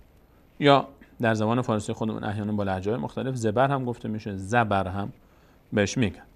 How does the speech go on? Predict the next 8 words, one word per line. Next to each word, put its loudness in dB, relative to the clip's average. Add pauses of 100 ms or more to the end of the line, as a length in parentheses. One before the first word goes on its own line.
(1040)
اصل 6
تعبیر 4
عربیش 2
فتحه -4
هست، -10
فتحه. -6 (640)
فتحه، -2 (560)
فتح 2